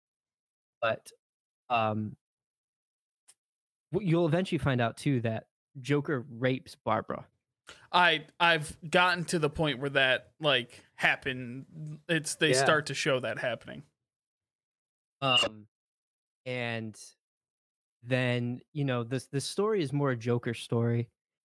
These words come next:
Speaker 1: Um, he's br-, he's broken out of Arkham Asylum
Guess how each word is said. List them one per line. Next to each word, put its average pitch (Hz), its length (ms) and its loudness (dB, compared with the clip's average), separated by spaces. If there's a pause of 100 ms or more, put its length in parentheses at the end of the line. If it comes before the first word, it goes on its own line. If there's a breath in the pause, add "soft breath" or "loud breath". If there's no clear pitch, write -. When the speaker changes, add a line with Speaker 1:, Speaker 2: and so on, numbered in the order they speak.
(420)
Speaker 1:
Um, 113 380 0 (160)
he's 127 360 0 (180)
br-, 160 160 2
he's 147 160 -4
broken 180 280 -2
out 165 120 0
of 123 80 -2
Arkham 131 300 0
Asylum 113 480 -2